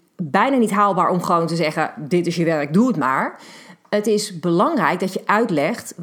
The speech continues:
waar dan hun werk aan bijdraagt. Waar doen zij dit voor? Hoe wordt de organisatie of de klant of de wereld hier beter van? Ze vinden het te gek om bij te dragen aan innovatie. Eh,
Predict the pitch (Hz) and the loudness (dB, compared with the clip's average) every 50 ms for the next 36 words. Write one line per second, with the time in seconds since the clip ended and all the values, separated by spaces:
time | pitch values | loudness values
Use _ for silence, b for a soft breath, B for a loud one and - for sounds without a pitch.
0 | 160 139 147 180 196 220 247 262 208 175 160 156 185 180 202 233 220 160 156 147 | -8 -4 -2 0 2 2 2 0 0 0 0 0 2 2 2 2 2 2 0 0
1 | 147 175 180 - - - 226 226 214 240 247 254 226 - 139 123 - - 175 151 | -2 -2 -4 -4 -2 0 2 2 2 2 2 0 0 -2 -2 -4 -4 -4 -4 -2
2 | 220 240 269 262 196 165 233 269 330 294 - 180 151 143 143 - - - 139 131 | 0 0 0 0 0 0 0 0 0 0 0 -2 -2 -4 -6 -8 -8 -8 -6 -4
3 | 113 87 143 143 143 143 143 143 139 - - 156 156 196 233 285 311 277 202 240 | -4 -6 -6 -10 -12 -12 -12 -14 -14 -12 -6 0 2 4 4 4 4 2 2 2
4 | 254 277 302 - - - - - 156 - 151 160 - - 175 170 160 190 220 226 | 2 0 0 -4 -8 -14 -8 -6 -4 -2 -2 -2 -2 -2 -4 -2 0 0 2 2
5 | 233 226 226 226 - 233 220 214 214 196 - - 151 151 - - - - - 247 | 2 0 -2 -2 -2 0 2 2 2 0 -2 -4 -6 -6 -6 -8 -8 -4 -2 0
6 | 240 233 220 226 214 226 226 226 226 - - 185 170 - 180 147 139 165 190 214 | 2 2 2 2 2 2 0 0 -2 -4 -6 -6 -4 -4 -4 -2 0 2 2 2
7 | 214 202 190 185 - 185 185 160 202 208 226 220 - - - - - 131 85 - | 0 0 -2 -2 0 -2 0 2 2 2 2 2 0 -4 -6 -4 -4 -4 -4 -6
8 | - - B B B B B B B B B B B B B - - 220 208 - | -8 -14 B B B B B B B B B B B B B -8 -6 -4 -2 0
9 | 269 294 294 285 262 254 262 - 233 208 - - 392 427 415 - 262 226 196 202 | 2 2 2 2 0 0 -2 -4 -6 -6 -6 -6 -4 -4 -2 0 2 2 4 4
10 | 214 240 247 - 214 175 196 190 180 175 170 - - - - 165 165 156 156 156 | 2 2 0 -2 -2 -2 0 0 0 0 0 -2 -4 -4 -2 -2 -2 -2 -2 -4
11 | - - - 170 165 160 151 147 - 135 127 160 170 - 302 392 - - - _ | -6 -6 -4 -4 -2 -2 -4 -4 -2 -2 -2 -2 -2 -2 -4 -4 -6 -8 -16 _
12 | _ _ _ _ - - _ _ - 151 143 | _ _ _ _ -20 -20 _ _ -6 -4 -4